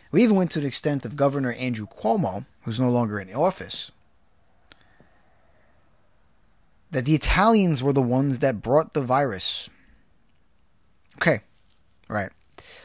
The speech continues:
So it, it came from a lab in China and started over there, but yet the Italians were at fault. A lot of name blame, not a name pointing, for something that was proven it came from a certain area, cer-, certain country.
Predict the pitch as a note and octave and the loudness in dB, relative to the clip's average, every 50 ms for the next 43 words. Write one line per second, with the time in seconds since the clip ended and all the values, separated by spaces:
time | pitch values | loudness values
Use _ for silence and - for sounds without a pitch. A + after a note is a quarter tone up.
0 | - - - D3 D3 D3 C#3+ C#3 C#3 - C#3 A2 - - - - E3 F#3 F#3+ E3+ | -10 -4 2 4 4 4 4 2 0 -2 -8 -8 -10 -6 -2 0 2 2 2 2
1 | E3 D3 C3+ C3 A#2+ A#2+ C#3+ C#3+ C3+ A#2 A#2 A2+ G#2+ - A2 G2+ F#2+ F2+ F#2 F#2+ | 0 -2 -2 -2 0 2 4 4 4 2 0 0 -2 -2 -4 -4 -6 -8 -10 -12
2 | G2 - - G#2+ G2 - - C#3 D3 D#3 C3+ A#2+ A2+ A2+ G#2+ G#2 G#2 F#2+ G2 F#2 | -12 -12 -10 -10 -8 -4 0 2 4 4 4 2 -2 -2 -4 -4 -6 -6 -6 -6
3 | F#2 F#2+ A2 A2+ A#2 C3 B2+ - _ - A#2+ A#2 A2 - - B2+ C3+ C3 B2+ A#2+ | -8 -6 -4 -2 -2 -2 -2 -4 _ -8 -6 -6 -6 -6 -4 -4 -2 -2 -2 -4
4 | A2 G#2+ G2+ G2 F#2+ F#2 - - - F2+ - - - - _ _ _ _ _ _ | -4 -6 -6 -8 -8 -10 -12 -14 -14 -14 -14 -16 -20 -20 _ _ _ _ _ _
5 | _ _ _ _ - - - - B2+ D3+ F3 E3+ D#3+ D3+ D#3 D#3+ D#3+ C#3+ A#2+ A2+ | _ _ _ _ -20 -14 -4 0 2 4 4 6 6 4 4 4 4 2 0 0
6 | G2+ G2 F#2+ G2+ A2+ C3+ B2 G#2 G2 A2 B2 C3 C3+ B2+ - - B2 A2+ G#2 G2 | -2 -4 -6 -6 -4 -4 -4 -4 -4 -2 -2 -2 -2 -2 0 0 0 0 -2 -8
7 | F#2 E2+ F2+ A#2 _ _ _ _ _ - - - - - _ - - - _ _ | -12 -18 -20 -20 _ _ _ _ _ -20 -20 -20 -20 -20 _ -20 -20 -20 _ _
8 | _ _ _ _ _ - C3 A#2+ - D3 C3+ A#2+ - A2+ A2 A2+ A2+ G#2+ G#2 F#2+ | _ _ _ _ _ -6 -4 0 2 2 2 2 0 -2 -2 -2 -2 -2 -2 -2
9 | F2+ F2 - _ _ _ _ _ _ _ _ _ _ _ - B2 G#2+ - - D3 | -4 -6 -12 _ _ _ _ _ _ _ _ _ _ _ -10 -8 -8 -6 -4 -2
10 | C#3+ B2+ A#2 A#2 G#2+ G2+ G2+ - - A#2 A2 G2+ - G#2+ G2+ F#2+ - - G2+ F#2 | -2 -2 -4 -6 -8 -8 -10 -8 -6 -6 -6 -8 -10 -12 -12 -10 -10 -10 -10 -10
11 | - A2+ A2+ A#2 A#2 G#2+ G2 F2+ F#2 - _ _ _ - - F#2 - - - G2+ | -10 -6 -4 -4 -4 -4 -6 -8 -10 -16 _ _ _ -14 -14 -14 -12 -12 -12 -12
12 | E2+ - - - - D3+ D#3 C3+ - - G2+ F#2 F#2+ | -12 -12 -12 -8 -6 -6 -6 -6 -6 -8 -10 -12 -14